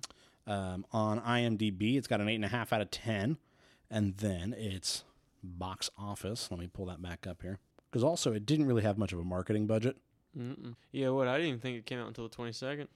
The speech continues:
Speaker 1: Yeah. That was one thing. Go ahead and talk about the people in the theater.
Speaker 2: Oh, my God! So we walked in there, and it was pretty dead.
Speaker 1: Mm-hmm. Yeah, there's, like, two guys in front of us.
Speaker 2: Uh, yeah, I think there's, what, four other couples or, like, groups of people.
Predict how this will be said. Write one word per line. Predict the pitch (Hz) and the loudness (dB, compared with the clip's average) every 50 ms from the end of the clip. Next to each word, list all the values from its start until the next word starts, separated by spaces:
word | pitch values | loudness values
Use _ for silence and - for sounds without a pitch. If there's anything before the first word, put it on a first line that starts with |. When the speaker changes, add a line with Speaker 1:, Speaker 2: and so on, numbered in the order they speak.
| _ _ _ _ _ _ - | _ _ _ _ _ _ 4
Speaker 1:
Yeah. | 120 123 127 117 98 - - - _ _ - | 6 6 6 4 2 -2 -8 -18 _ _ -2
That | 147 185 226 | -2 2 6
was | 226 190 | 6 8
one | 156 143 151 147 139 | 8 8 8 6 4
thing. | - - 123 110 104 104 117 - _ - | 4 4 4 4 4 2 0 -4 _ 0
Go | - 185 | 2 4
ahead | 208 180 | 4 4
and | 139 | 4
talk | - 151 139 135 | 4 4 4 4
about | 135 117 101 | 4 4 2
the | 98 | 2
people | 95 - 117 110 101 110 | 2 2 2 4 4 4
in | 104 98 | 4 2
the | 92 82 | 2 0
theater. | - 101 95 92 85 82 - - | 0 0 0 0 0 -4 -6 -6
Speaker 2:
Oh, | 196 175 143 117 104 | -4 -4 -4 -6 -10
my | 98 98 98 | -14 -12 -8
God! | 101 113 107 107 101 104 - _ - - - - - - - - - - _ _ _ _ | -6 -4 -2 -2 -2 -4 -6 _ -16 -20 -20 -20 -20 -20 -20 -20 -20 -20 _ _ _ _
So | - - 180 | -6 -2 0
we | 196 | 2
walked | 190 180 160 127 120 | 2 2 0 0 0
in | 131 131 | 0 0
there, | 127 123 123 | 0 0 0
and | 131 | 0
it | 160 | 0
was | 190 190 - - _ _ _ _ _ _ _ | 0 0 -2 -4 _ _ _ _ _ _ _
pretty | - - 208 156 | 4 4 4 4
dead. | 123 113 123 120 123 131 139 143 147 - _ _ _ - - | 2 2 2 2 2 2 0 -2 -6 -12 _ _ _ -6 -2
Speaker 1:
Mm-hmm. | 127 117 117 110 - _ _ - | 0 2 2 0 -2 _ _ -2
Yeah, | 143 113 104 104 | 0 2 2 2
there's, | 110 101 - | 2 4 4
like, | 113 101 - | 2 2 2
two | - - 117 104 | 2 2 4 6
guys | 104 101 101 92 | 6 6 4 2
in | 92 90 | 0 -2
front | - 101 95 95 | -4 -2 -2 0
of | 98 | 0
us. | 98 - - | -2 -2 -4
Speaker 2:
Uh, | - 143 143 131 120 123 | -6 -6 -6 -4 -4 -4
yeah, | - - 131 123 120 | -2 0 2 2 2
I | 123 123 | 2 2
think | 139 160 151 | 2 2 2
there's, | 135 127 120 113 | 2 2 0 0
what, | 120 117 110 110 113 - - - - - - - - - - - - | 0 -2 -2 -4 -8 -16 -20 -20 -20 -20 -20 -20 -20 -20 -20 -8 -2
four | - 127 127 131 127 | 0 2 2 4 4
other | 127 123 127 120 | 2 2 2 2
couples | - 127 123 120 - 127 127 127 127 123 - - | 2 2 2 2 0 0 0 0 0 0 0 0
or, | 123 120 | 2 2
like, | 120 117 110 113 | 2 2 0 -2
groups | 120 127 127 120 - - | 0 0 0 0 -2 -4
of | 120 - | -4 -2
people. | 123 120 117 113 123 127 123 117 | -2 -2 0 0 2 0 0 0